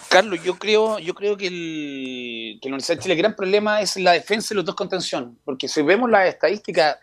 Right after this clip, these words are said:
ha marcado goles. Ha marcado goles, entonces ahí está el problema, obviamente, y el, y el problema de dos contención con los cuatro defensas te genera que eres un equipo muy permeable y no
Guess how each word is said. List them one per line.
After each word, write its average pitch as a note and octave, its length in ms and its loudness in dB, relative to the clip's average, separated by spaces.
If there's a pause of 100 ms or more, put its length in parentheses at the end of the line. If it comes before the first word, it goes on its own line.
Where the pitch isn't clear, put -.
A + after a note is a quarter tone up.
(180)
ha D3+ 120 4
marcado G3 420 4
goles. G2 300 -6 (840)
Ha C3+ 120 2
marcado D#3+ 400 6
goles, A#2 260 0
entonces D3+ 320 -4
ahí D3+ 140 6
está F#3+ 160 0
el F#3 80 -2
problema, F#3+ 400 2
obviamente, C#3+ 500 2
y A2+ 160 2
el, B2 160 2
y G2+ 140 -6
el G2 140 -2
problema C3 320 4
de B2+ 60 6
dos C#3+ 120 4
contención C3+ 480 -2
con B2+ 120 0
los A#2 100 2
cuatro C3+ 260 4
defensas C3 460 2
te C3 120 -2
genera A#2+ 380 4
que A2 240 4
eres A#2 120 4
un A2+ 140 0
equipo A2+ 260 2
muy B2+ 200 2
permeable C3+ 680 4
y B2+ 80 -2
no A#2+ 220 -4